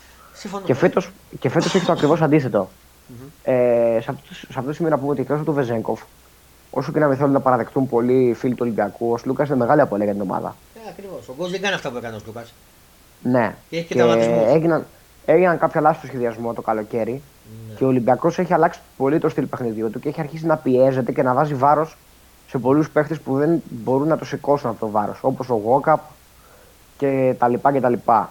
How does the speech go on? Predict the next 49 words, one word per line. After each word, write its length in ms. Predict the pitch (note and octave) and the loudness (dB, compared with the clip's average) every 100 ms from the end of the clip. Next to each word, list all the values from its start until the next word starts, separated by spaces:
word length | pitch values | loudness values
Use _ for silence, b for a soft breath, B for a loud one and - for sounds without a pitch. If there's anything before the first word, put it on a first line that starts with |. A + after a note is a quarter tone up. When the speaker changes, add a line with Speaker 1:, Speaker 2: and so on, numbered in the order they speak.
| - | -10
Speaker 1:
Συμφωνώ. 1000 | - - B2 A2 - _ - _ - A#2 A#2 | -20 -20 -20 -20 -20 _ -20 _ -8 -4 -2
Speaker 2:
Ε, 60 | |
από 140 | B2+ D#3 | -2 -2
εκεί 80 | |
και 80 | D#3 | -2
πέρα 200 | - F#3+ | 0 0
θεωρώ 280 | - D3+ D#3 | 2 4 4
ότι 180 | F#3 E3 | 2 0
και 80 | D3+ | 0
ο 20 | |
Ολυμπιακός 400 | C3+ C3+ E3 F#3 | 2 2 2 -2
θα 80 | C#3+ | -2
μπει 120 | B2 | -2
στην 160 | - | -6
οκτάδα 420 | A2+ - A2 G#2 A2 | -8 0 0 0 -4
στο 140 | - | -8
τέλος, 360 | - G#2+ G#2+ A2 | -4 -4 -4 -8
Speaker 1:
Ναι. 600 | - - - G#2+ - - | -16 -20 -20 -20 -14 -6
Speaker 2:
γιατί 180 | A#2+ B2+ | -2 -2
έχει 100 | D3+ | 0
καλό 240 | C3+ C3 | 2 0
σύνολο. 460 | C3 D3+ B2+ G#2+ G2 - _ | 0 0 0 -2 -6 -12 _
Speaker 1:
Μμ. 80 | - F3+ F3 - | -16 -14 -14 -8
Speaker 2:
Δεν 200 | A#2+ D#3 | 0 2
έχει 120 | E3+ | 2
τόσο 180 | E3+ E3+ | 0 2
μεγάλη 280 | D3 C#3 C3 | 4 4 2
ποιότητα 320 | C3 C3 A#2 | 2 2 0
ατομικά 360 | A#2+ A2+ - | -2 -2 2
όσο 160 | A#2+ A#2+ | 2 2
ο 20 | |
Παναθηναϊκός. 480 | G#2 G#2 G#2+ G2+ A2+ | -6 -6 -6 -6 -6
Ο 40 | |
Παναθηναϊκός 500 | B2 A2+ A2+ A#2 C3+ | -6 -6 -6 -6 -6
έχει 100 | C#3 | -8
σίγουρα 260 | C3 D3+ C3+ | -4 -2 -2
πιο 140 | B2+ | -2
ποιοτική 300 | A#2 G#2+ G#2 | -8 -8 -4
ομάδα 300 | A#2 A2+ A2 | 0 2 2
σαν, 340 | G#2+ A#2+ A#2 G2+ | 0 0 -2 -4
σαν 260 | - B2+ A2+ | -2 0 0
ατομία, 400 | G#2+ A2+ G#2 F#2 | -2 -2 -2 -4
σαν 180 | - A#2 | -6 -4
ατομική, 720 | A#2 A2 G#2+ - A#2 G#2 G2+ F2 - B B B | -4 -4 -6 -4 -2 0 -2 -8 -18 B B B
ας 140 | - | -6
το 80 | A#2+ | -4
πούμε 280 | A2+ A#2+ A2+ | 0 2 2
έτσι, 420 | G2+ A2+ G#2 G2+ | 2 0 2 0
προσέγγιση. 800 | - A#2 A#2+ A2 G#2 - D3+ | -4 -2 2 2 0 0 -2